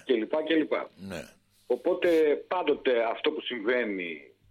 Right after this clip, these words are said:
Speaker 1: στους χώρους αυτούς είναι ένα επίκεντρο. Το, αυτό που συμβαίνει στην πραγματικότητα, στα αλήθεια.
Speaker 2: Μ.
Speaker 1: Αυτό προκαλεί αλυσιδωτές αντιδράσεις, επιρροές, ε, έχει μία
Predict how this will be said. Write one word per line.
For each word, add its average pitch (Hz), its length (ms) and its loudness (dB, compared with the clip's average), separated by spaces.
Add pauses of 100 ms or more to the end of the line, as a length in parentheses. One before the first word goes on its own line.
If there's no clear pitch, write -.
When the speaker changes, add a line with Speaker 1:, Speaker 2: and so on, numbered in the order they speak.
(120)
Speaker 1:
στους - 260 -12
χώρους 104 340 0
αυτούς 190 440 0
είναι 170 140 0
ένα 180 120 0
επίκεντρο. 127 760 0
Το, 127 260 4
αυτό 127 240 0
που - 120 -4
συμβαίνει 123 300 0
στην 147 160 -8
πραγματικότητα, 143 720 0
στα 127 100 -4
αλήθεια. - 500 0
Speaker 2:
Μ. - 920 -14
Speaker 1:
Αυτό - 260 0
προκαλεί 165 560 2
αλυσιδωτές 160 560 2
αντιδράσεις, 135 720 0
επιρροές, 135 840 2 (840)
ε, 127 80 2 (300)
έχει 196 160 -2
μία 214 240 4